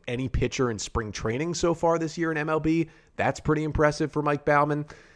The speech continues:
And listen, last year, you know, he, he made four starts for the Orioles, made some relief appearances, threw thirty-four innings, had a four seven two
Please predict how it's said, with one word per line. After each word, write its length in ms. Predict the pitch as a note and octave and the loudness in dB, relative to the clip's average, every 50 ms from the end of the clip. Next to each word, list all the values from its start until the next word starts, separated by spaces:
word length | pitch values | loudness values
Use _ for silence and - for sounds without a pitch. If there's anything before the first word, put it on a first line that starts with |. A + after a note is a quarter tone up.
| _ _ _ - | _ _ _ -4
And 80 | D4 C#4+ | 0 2
listen, 260 | C4+ G3+ - - B2 | 4 4 4 2 2
last 360 | A#2 A#2+ B2+ C#3 C3+ - - | 4 4 4 4 2 2 2
year, 400 | D3+ C#3+ D3 D3 D3 C#3+ C3+ - _ _ _ _ _ | 2 4 6 6 4 4 2 -4 _ _ _ _ _
you 100 | - G#3 | 0 2
know, 120 | G3+ F#3 E3+ | 4 4 4
he, 140 | E3+ E3 | 4 2
he 200 | - - D3 D#3 | 0 -2 0 2
made 180 | D#3 D#3 D#3 D3+ | 4 4 4 4
four 280 | - - - D3 D#3 C#3+ | 2 2 2 2 2 2
starts 340 | - - C3+ B2+ C3 - | 4 4 4 4 4 2
for 60 | - C3 | -2 -2
the 100 | B2+ A#2+ | 0 2
Orioles, 380 | A#2 A#2+ A#2+ B2 B2 B2 G#2+ | 4 4 4 4 4 2 2
made 180 | A2+ A#2+ B2 A2+ | 0 -2 -2 -2
some 100 | - B2+ | -2 0
relief 280 | B2 A2+ A#2+ A#2+ G#2+ | 0 0 0 0 -2
appearances, 500 | - - - A#2 A#2 A2+ G#2+ - B2 A2+ | -2 -2 0 0 0 0 -2 -2 -4 -4
threw 160 | G#2+ - C3+ C3+ | -2 0 0 0
thirty-four 600 | - - C3+ B2+ A#2+ C3 B2+ - C3 B2+ B2 A#2+ | 2 2 2 2 2 0 0 0 2 4 4 4
innings, 340 | B2 B2 A#2+ A#2+ A#2+ G#2+ | 4 2 0 -4 -2 0
had 100 | A#2+ A#2+ | 2 2
a 60 | A#2+ A2 | 2 2
four 200 | - B2+ C3 A#2+ | 2 0 0 0
seven 360 | - - B2+ A#2 A#2 A#2 G2+ | 2 2 0 0 0 -2 -2
two 200 | - A#2+ A#2 | -2 -2 -2